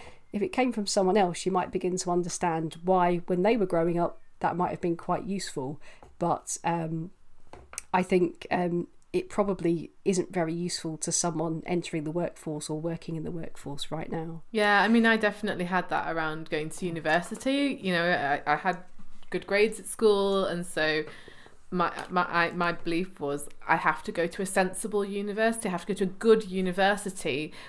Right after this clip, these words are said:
Speaker 2: where the offer reflects the grades I'm likely to get. And I really wanted to go to Lancaster University, and it's not that that's a bad university, but the offer,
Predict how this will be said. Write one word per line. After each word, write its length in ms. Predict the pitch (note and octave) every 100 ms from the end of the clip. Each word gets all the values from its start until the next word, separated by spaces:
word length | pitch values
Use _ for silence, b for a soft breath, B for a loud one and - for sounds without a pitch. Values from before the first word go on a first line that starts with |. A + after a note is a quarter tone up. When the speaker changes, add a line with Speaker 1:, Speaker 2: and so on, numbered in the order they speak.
| -
Speaker 2:
where 160 | F3 D#3+
the 180 | F3
offer 240 | F#3+ F#3+ F#3
reflects 720 | F3 - G3 - - - - -
the 80 |
grades 420 | F3+ F3+ E3+ E3 F3
I'm 180 | E3+
likely 280 | E3+ D#3 F2
to 120 | -
get. 280 | F3 A3 G#3+
And 160 | - F3 B B B -
I 80 | A3
really 480 | E3+ F3 G#3+ G#3
wanted 220 | F#3 F3 F#3
to 100 | F#3+
go 60 |
to 120 | F#3
Lancaster 480 | F3+ F#3+ G3+ G3 -
University, 920 | F#3+ G3 G3 G#3+ - - D3 C#3+ E3 -
and 440 | D#3+ D#3+ D#3+ E3 - -
it's 160 | F3+ F3+
not 180 | D3+
that 140 | F3+ E3
that's 240 | F3+ -
a 40 | F3
bad 300 | C3+ A#3+ G3+
university, 800 | D#3 C#3+ C#3 - - - F3 F#3 B -
but 120 | F#3+
the 120 | F#3+
offer, 300 | - F#3+ F#3